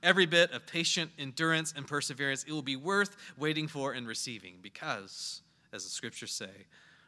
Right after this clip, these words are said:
"No eye has seen, nor ear heard, nor the heart of man imagined what God has prepared for those who love him." Amen. Let me pray for us.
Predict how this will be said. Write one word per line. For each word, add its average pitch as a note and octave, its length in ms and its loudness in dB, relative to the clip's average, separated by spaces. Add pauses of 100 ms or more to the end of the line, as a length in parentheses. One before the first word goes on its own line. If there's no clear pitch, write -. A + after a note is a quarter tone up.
(160)
"No G2 160 -8
eye A2+ 160 -2
has B2 120 -4
seen, F2+ 280 -6 (1000)
nor G#2+ 180 -8
ear C3+ 220 -2
heard, G2+ 380 -10 (500)
nor G2 100 -14
the - 100 -18
heart D3+ 340 -2
of B2+ 80 -4
man B2+ 160 -2
imagined G2+ 500 -8 (380)
what G2+ 100 -16
God G#2 240 -2
has A2 140 -6
prepared F2+ 420 -12
for - 140 -18
those F#2 320 -14
who G2+ 80 -16
love F#2 240 -20
him." F#2+ 120 -20 (2750)
Amen. G#2+ 260 -8 (1040)
Let G2+ 60 -20
me F#2 60 -16
pray F#2+ 160 -12
for F2+ 180 -16
us. - 240 -8